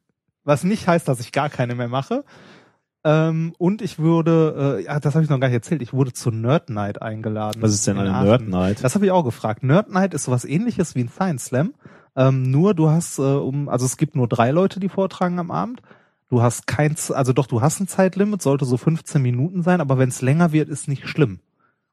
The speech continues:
Speaker 1: Und die Leute dürfen Fragen stellen.
Speaker 2: Hm.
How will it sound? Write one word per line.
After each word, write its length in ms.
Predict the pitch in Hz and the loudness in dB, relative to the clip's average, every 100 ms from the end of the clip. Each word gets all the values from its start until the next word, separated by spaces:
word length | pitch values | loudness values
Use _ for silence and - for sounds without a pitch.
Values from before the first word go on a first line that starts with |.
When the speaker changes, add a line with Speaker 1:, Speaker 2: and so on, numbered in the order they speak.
| _ - | _ 0
Speaker 1:
Und 260 | 160 202 | 0 2
die 60 | 165 | 0
Leute 320 | 147 160 156 | 2 2 -2
dürfen 300 | 127 143 147 | 0 -2 -4
Fragen 400 | - 156 147 107 | -6 -4 -4 -6
stellen. 380 | - 104 - 107 _ _ _ _ | -10 -10 -10 -14 _ _ _ _
Speaker 2:
Hm. 300 | 196 104 90 | -6 -6 -6